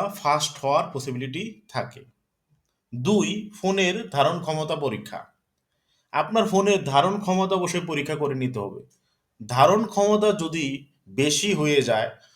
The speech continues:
ওভারলোড হয়ে গেলে যে কোনো জিনিসই কিন্তু হ্যাং দিতে পারে।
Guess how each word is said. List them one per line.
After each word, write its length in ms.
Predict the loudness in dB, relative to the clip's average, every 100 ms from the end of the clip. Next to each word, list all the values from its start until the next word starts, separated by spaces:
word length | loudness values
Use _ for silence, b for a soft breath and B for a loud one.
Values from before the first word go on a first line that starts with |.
| b -2
ওভারলোড 500 | 4 6 6 6 2 0
হয়ে 160 | 0 0
গেলে 160 | 0 -2 0
যে 80 | -2 -2
কোনো 160 | -6 -4
জিনিসই 300 | -4 -4 -4 -6
কিন্তু 260 | -6 -6 -8 -10 _ _ -4
হ্যাং 160 | 0 0 0
দিতে 180 | -2 -4
পারে। 240 | -4 -8